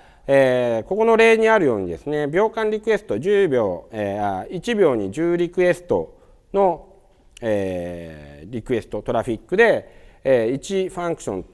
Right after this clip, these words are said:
の平均実行時間が三秒であった場合は、三十の同時実行数が必要になってきます。で、今現在、この同時実行数、えー、ついこの間まで百だっ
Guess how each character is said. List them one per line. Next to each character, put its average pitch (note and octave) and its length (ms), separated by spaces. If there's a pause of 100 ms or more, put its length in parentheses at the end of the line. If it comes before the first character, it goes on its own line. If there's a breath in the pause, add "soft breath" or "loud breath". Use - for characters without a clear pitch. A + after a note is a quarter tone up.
の G2 160
平 E3 200
均 F3 180
実 E3 140
行 E3 160
時 D#3 80
間 B2 120
が F2 100
三 D#3+ 260
秒 F2+ 280
で A2+ 140
あ A#2+ 60
っ A#2 100
た G2+ 120
場 F#2+ 140
合 A2 60
は、 E3+ 300 (260 loud breath)
三 G#3 280
十 A2 160
の E2 100
同 F#2+ 180
時 F#2 120
実 F#2 140
行 F#2+ 160
数 E2+ 140
が C#2+ 120
必 - 220
要 D#2+ 140
に C#2 240
な D#2+ 120
っ - 40
て - 340
き - 120
ま - 100
す。 - 240 (1600 soft breath)
で、 F#3 240
今 C4 220
現 F3+ 300
在、 F#2+ 200
こ F3 100
の E3+ 100
同 F#3 220
時 F#3+ 100
実 F#3 180
行 F#3 220
数、 G2 340
え F2 640
ー、 - 40
つ D#4 80
い D4 40
こ G3 120
の E3+ 100
間 F#3 200
ま F3 100
で G2+ 120
百 - 280
だ B2 120
っ G2 60